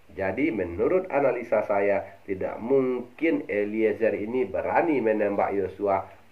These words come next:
tanpa ada perintah dari Ferdi Sambo. Nah, bagaimana tanggapan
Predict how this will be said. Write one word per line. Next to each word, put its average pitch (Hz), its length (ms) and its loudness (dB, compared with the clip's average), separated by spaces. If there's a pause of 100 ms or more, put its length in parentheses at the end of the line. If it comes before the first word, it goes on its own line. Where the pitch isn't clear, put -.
(120)
tanpa 95 800 4
ada 117 880 2
perintah 87 720 0
dari 78 400 -6
Ferdi 82 560 -10
Sambo. 76 800 -8 (880)
Nah, 107 400 4
bagaimana 90 720 2
tanggapan 101 1120 0